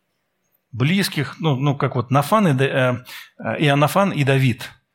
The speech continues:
Вот это между ними была вот филео. Филио.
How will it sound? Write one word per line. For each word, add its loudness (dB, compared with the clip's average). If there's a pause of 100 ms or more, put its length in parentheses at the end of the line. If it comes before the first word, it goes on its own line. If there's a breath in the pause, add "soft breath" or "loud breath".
Вот -2
это -2
между 0
ними 2
была -2
вот -8
филео. -4 (960)
Филио. -4